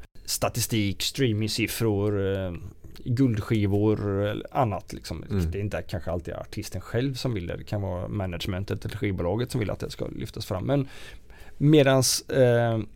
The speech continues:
Speaker 1: artister som, eh, eh, hör hemma i en annan del av musikvärlden kanske lyfter fram annat kring, ja, vad för slags karaktär man är eller vilken, vilka slags särdrag ens musik har, eh,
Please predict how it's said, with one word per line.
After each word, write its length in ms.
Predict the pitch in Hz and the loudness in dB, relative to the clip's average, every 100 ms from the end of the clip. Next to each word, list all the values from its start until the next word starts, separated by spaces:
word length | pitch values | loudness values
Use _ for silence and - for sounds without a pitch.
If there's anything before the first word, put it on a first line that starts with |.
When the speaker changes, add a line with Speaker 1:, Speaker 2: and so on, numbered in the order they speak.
| - - - - | -20 -20 -20 -2
Speaker 1:
artister 460 | 131 123 113 - 110 | -2 0 -2 0 -2
som, 460 | - 107 107 - - - | 0 2 0 -2 -10 -12
eh, 480 | - 107 104 101 98 | -6 -2 0 0 -2
eh, 60 | 101 - - - - - - - - - - - - - 58 117 | -4 -8 -12 -12 -14 -18 -20 -20 -18 -18 -18 -18 -12 -10 -8 -6
hör 140 | 123 113 | -2 0
hemma 360 | 117 110 101 - - | 0 0 -4 -6 -6
i 40 | |
en 100 | 117 | -2
annan 400 | 110 107 117 131 | 0 0 -2 0
del 200 | 139 120 | 2 2
av 80 | 110 | 2
musikvärlden 1000 | 113 - 117 - - - 104 92 104 101 - | -2 -2 -4 -4 -8 0 0 0 -4 -6 -6
kanske 260 | 107 104 | -6 -4
lyfter 320 | 101 98 - | -4 -6 -6
fram 360 | - 95 95 - - | -6 -6 -6 -10 -8
annat 520 | 120 95 135 - - - | -6 -2 -4 -6 -10 -4
kring, 320 | 131 113 107 117 - - - | -2 -2 -6 -10 -12 -14 -10
ja, 220 | - 55 - - | -8 -8 -10 -6
vad 160 | 117 | -6
för 100 | - | -4
slags 260 | 107 107 - | -6 -6 -6
karaktär 600 | - 110 110 117 107 104 | -2 0 0 2 2 2
man 180 | 110 113 | 0 0
är 220 | 101 101 | 0 0
eller 140 | 101 101 | -2 -4
vilken, 520 | 117 - 107 - - | -6 -6 -6 -6 -10
vilka 220 | - 98 | -4 -4
slags 320 | - 92 - - - | -2 -6 -6 -4 2
särdrag 580 | 139 113 101 98 101 | 6 4 4 0 0
ens 180 | 110 110 | 0 -2
musik 400 | 110 - 107 110 | -2 0 0 -2
har, 400 | - 110 104 117 - - - - - | -2 0 0 -2 -6 -12 -12 -14 -12
eh, 400 | - 117 107 104 | -4 -2 0 0